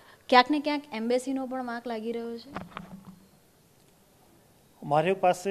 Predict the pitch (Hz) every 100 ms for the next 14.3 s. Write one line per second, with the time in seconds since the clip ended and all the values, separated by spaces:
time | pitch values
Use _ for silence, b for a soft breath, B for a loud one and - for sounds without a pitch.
0 | 196 196 - 151 160 185 190 - 135 156
1 | 170 170 - 123 120 127 156 190 190 -
2 | 127 147 - 190 - - 143 135 160 170
3 | 175 185 170 156 - - 127 135 160 165
4 | 160 151 160 135 131 143 160 160 160 151
5 | 151 151 151 156 156 - b b b b
6 | _ _ _ _ _ - 139 143 151 135
7 | 147 151 156 151 147 147 127 139 127 143
8 | 131 131 127 135 - - 135 127 147 123
9 | 127 139 160 - 156 143 139 143 135 135
10 | 127 135 131 127 120 117 147 123 113 117
11 | b b b b b 165 170 170 156 156
12 | 160 160 - _ _ _ _ _ 127 135
13 | 156 160 - 117 127 131 139 170 175 170
14 | 165 -